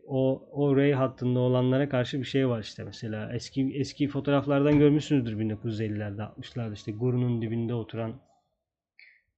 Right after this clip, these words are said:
e, bile ona hayran hayran bakan, guru da yarı çıplak tabii. E, ya da işte altta bir şeyler var, ya da üstte bir şeyler var falan. İlginç şeyler.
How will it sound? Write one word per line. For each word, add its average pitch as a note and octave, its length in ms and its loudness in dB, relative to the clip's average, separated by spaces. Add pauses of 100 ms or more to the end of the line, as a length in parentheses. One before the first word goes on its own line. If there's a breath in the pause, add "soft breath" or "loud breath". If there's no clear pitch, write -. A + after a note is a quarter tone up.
e, B2+ 80 -8 (1600)
bile B2 460 -8
ona A#2 220 -2
hayran A#2+ 260 0
hayran A2+ 400 -2
bakan, A#2 300 -2
guru A#2+ 220 0
da C3 60 0
yarı A#2+ 240 -2
çıplak - 420 -10
tabii. B2 280 -4 (420)
E, G#2 60 -8 (520)
ya A2 120 -8
da G#2+ 60 -8
işte A#2+ 200 -10
altta G#2+ 300 -8
bir G2 40 -10
şeyler G#2 320 -6
var, G2+ 120 -8
ya G#2 100 -8
da G#2+ 40 -6
üstte G#2+ 220 -12
bir G2 100 -8
şeyler G#2+ 300 -10
var G#2 200 -10
falan. D#3+ 400 -14 (100)
İlginç D3 340 -2
şeyler. C#3+ 600 0